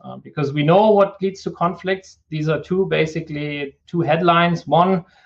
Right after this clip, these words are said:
either we introduce resources that are scarce on the ground, and that can cause competition. And, uh, my fellow speakers have mentioned some of the dynamics.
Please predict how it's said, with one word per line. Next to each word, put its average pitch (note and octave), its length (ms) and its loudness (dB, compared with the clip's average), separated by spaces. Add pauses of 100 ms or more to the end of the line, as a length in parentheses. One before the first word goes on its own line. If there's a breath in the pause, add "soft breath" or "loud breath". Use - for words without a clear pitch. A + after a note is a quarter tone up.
(140 soft breath)
either D#3 260 2
we D#3 160 0
introduce E3+ 600 0
resources D#3+ 640 -2
that C#3+ 120 2
are C3+ 100 0
scarce C#3 380 0
on B2+ 180 -6
the B2 80 -4
ground, F3+ 360 0
and C#3 100 -6
that D3 180 -2
can D3+ 240 -4
cause D3+ 360 2
competition. E3+ 640 -4
And, C3+ 280 -4
uh, C3 240 0
my B2+ 220 2
fellow C#3 240 0
speakers D3 420 -4
have B2+ 160 -8
mentioned D#3+ 340 -4
some D#3 160 0
of D#3 140 -6
the D3+ 60 -8
dynamics. D3 600 -2